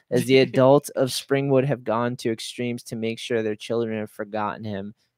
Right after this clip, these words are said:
Speaker 1: using his remaining power, Freddy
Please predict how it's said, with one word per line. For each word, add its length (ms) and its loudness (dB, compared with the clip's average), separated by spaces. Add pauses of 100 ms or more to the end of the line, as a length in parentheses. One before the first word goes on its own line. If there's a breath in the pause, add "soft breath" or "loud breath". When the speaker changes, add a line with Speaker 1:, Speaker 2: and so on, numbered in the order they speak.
(100)
Speaker 1:
using 440 -4
his 240 -4
remaining 500 -4
power, 560 0 (180 soft breath)
Freddy 540 4